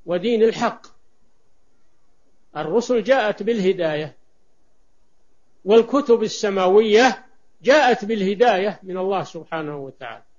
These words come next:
فلم يترك الله الخلق بدون أن يرسل إليهم رسلا وينزل عليهم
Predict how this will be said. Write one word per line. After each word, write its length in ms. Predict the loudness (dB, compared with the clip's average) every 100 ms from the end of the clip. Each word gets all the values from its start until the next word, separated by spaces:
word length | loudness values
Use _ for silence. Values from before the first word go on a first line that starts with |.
| _ _ -2
فلم 280 | 0 0 0
يترك 440 | -4 -2 -2 0
الله 360 | 0 2 0 0
الخلق 540 | -4 -4 -4 -6 -14 _ -20 _ _ -20 _ _ _ _ _
بدون 640 | -8 -4 0 2 2 0 -4 -10 -20 -20 _ _ -20 -20 -20 -20 _
أن 160 | -4 0
يرسل 440 | 0 0 0 0
إليهم 640 | 0 0 0 2 2 0 -2
رسلا 540 | -4 -2 -2 -2 -2
وينزل 600 | -2 0 0 -2 -4 -2
عليهم 680 | -2 -2 -2 -2 -4 -6